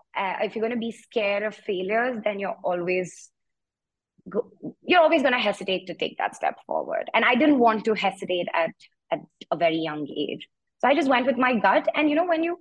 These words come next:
when you know something so strong, um, in your head and something that's telling you that you, there is something more than this, and then you take that leap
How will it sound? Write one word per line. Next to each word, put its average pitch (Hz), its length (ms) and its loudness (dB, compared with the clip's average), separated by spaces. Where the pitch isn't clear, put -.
when 269 240 0
you 294 120 4
know 240 720 2
something 190 560 -4
so 202 480 -2
strong, 180 600 -2
um, 175 320 2
in 190 140 -4
your 175 200 0
head 170 360 2
and 175 140 -6
something 180 360 -4
that's 170 240 0
telling 185 300 2
you 180 240 2
that 180 180 -2
you, 180 180 -6
there 208 140 4
is 214 80 -2
something 190 460 0
more 208 340 6
than 202 220 -4
this, 175 260 -4
and 226 220 0
then 254 200 2
you 349 220 0
take 277 200 0
that 269 300 2
leap 196 380 -4